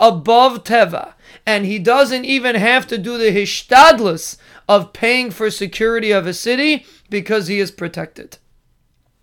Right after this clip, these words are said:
Now we are comparing the Talmid Chacham to Shabbos. So let's explain. That basically means that even us, who are not necessarily Talmidei Chachamim, but when we are on Shabbos,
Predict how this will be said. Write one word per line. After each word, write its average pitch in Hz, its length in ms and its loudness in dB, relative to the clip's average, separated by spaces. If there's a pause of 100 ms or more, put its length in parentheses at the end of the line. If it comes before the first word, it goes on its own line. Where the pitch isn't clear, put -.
(460)
Now 240 380 4
we 247 140 2
are 240 120 4
comparing 240 680 -2
the 220 80 -2
Talmid 202 420 -4
Chacham 226 380 -4
to 190 100 -8
Shabbos. - 640 -6 (640)
So 233 220 -2
let's 277 240 2
explain. - 560 -8 (640)
That 226 240 2
basically 254 640 0
means 247 320 -6
that 220 140 4
even 277 380 -2 (100)
us, 233 540 2 (240)
who 240 140 4
are 214 140 4
not 233 280 2
necessarily 233 720 0
Talmidei 185 400 -2
Chachamim, 185 600 -8 (520)
but 220 160 2
when 214 180 0
we 277 160 0
are 302 180 2
on 269 160 -2
Shabbos, 247 720 2